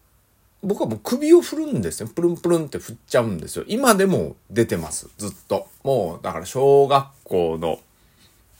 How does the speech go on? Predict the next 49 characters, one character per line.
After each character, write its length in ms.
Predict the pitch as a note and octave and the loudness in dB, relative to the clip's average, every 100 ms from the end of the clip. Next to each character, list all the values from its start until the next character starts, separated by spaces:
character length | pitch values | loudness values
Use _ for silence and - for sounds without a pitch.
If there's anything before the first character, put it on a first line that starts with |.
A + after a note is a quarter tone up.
| - _ _ | -20 _ _
三 440 | - - A2 A#2+ B2 | -18 -10 -6 -2 0
年 280 | B2+ B2+ | 0 -2
生 400 | B2+ - F2 D2+ | -4 -4 -4 -6
と 100 | D2+ | -10
か 140 | - D#2+ | -14 -12
ぐ 140 | F2 | -8
ら 140 | E2 D#2 | -6 -6
い 80 | |
に、 300 | D#2 E2 D2 - _ | -8 -14 -16 -20 _
ま 220 | - D#2 D2 | -18 -16 -14
あ 20 | |
す 160 | - G2 | -12 -6
ご 140 | G#2 | -6
く 180 | G2+ D2+ | -6 -6
出 180 | G2+ G2 | -2 -2
る 140 | F2+ | -4
よ 240 | D#2 C#2+ C2+ | -10 -12 -16
う 40 | |
に 100 | D#2+ | -16
な 120 | D#2+ | -16
っ 20 | D2+ _ _ | -18 _ _
て、 280 | F2+ E2 - _ - - - - - - - - - _ | -6 -6 -8 _ -20 -16 -16 -16 -16 -18 -20 -20 -20 _
え 1300 | - G2 F2+ E2 D#2+ D2+ D2 C#2+ C#2 C2 C2 C2 C2+ | -6 -4 -4 -4 -6 -8 -10 -10 -12 -14 -16 -16 -14
ー、 40 | |
そ 140 | D#2 A#2 | -4 -2
う 40 | |
で 40 | F#2+ | -2
す 80 | |
ね。 160 | F#2+ G2+ | -4 -4
だ 140 | G2 | -4
か 80 | E2+ | -6
ら 80 | D#2+ | -8
う 120 | E2 | -10
ち 280 | F2+ - A#2 | -14 -8 -6
の 240 | A2+ A2 G#2+ | -4 -4 -6
母 360 | G#2 G#2 G#2 | -8 -8 -6
親 360 | G#2 G#2 G2 G2 | -4 -2 -4 -6
が 140 | F#2+ | -6
な 100 | G2 | -8
ん 100 | G2 | -8
か 80 | E2 | -10
脳 300 | E2 G#2 A2 | -6 -4 -4
波 160 | F#2 E2 | -6 -12
の 80 | |
検 380 | C#2 - F#2 F2 | -16 -10 -8 -8
査 100 | - | -12
に 120 | - | -18
行 40 | |
っ 40 | - | -20